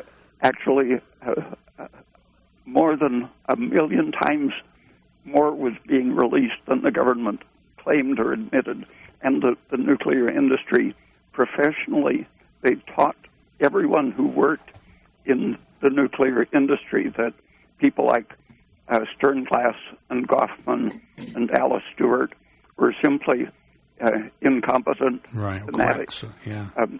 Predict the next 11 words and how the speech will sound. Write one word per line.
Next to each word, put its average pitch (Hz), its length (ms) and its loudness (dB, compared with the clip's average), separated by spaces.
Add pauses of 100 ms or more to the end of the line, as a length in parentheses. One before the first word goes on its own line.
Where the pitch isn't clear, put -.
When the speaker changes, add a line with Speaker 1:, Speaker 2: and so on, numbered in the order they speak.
(140)
Speaker 1:
even, 147 420 0 (440)
uh, 120 160 2
Linus 127 400 0 (100)
Pauling 127 440 0
was 113 220 -4
in 113 160 -2
trouble. 117 440 -4 (220)
Uh, 107 160 -14 (600)
couldn't, - 360 0
uh, 113 220 -2 (640)
uh, 113 120 -8